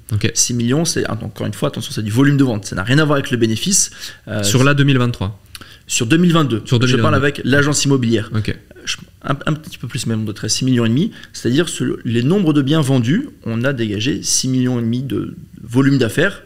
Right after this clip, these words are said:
Speaker 2: ce qui
Speaker 1: Hmm.
Speaker 2: n'est pas du tout du, du bénéfice. Euh, ensuite, sur l'activité de marchand de biens,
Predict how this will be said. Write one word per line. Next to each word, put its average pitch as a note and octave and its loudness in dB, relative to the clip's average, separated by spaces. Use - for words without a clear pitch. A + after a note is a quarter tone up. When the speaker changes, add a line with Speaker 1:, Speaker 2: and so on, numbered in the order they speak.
Speaker 2:
ce - -10
qui A2 2
Speaker 1:
Hmm. G2+ 4
Speaker 2:
n'est - 2
pas C#3 2
du C3+ -4
tout D3 -10
du, C3 -6
du B2 -6
bénéfice. B2 -2
Euh, A#2+ 2
ensuite, D#3+ 0
sur D#3 2
l'activité D#3+ 2
de C#3 2
marchand B2 0
de A#2 2
biens, D3+ 2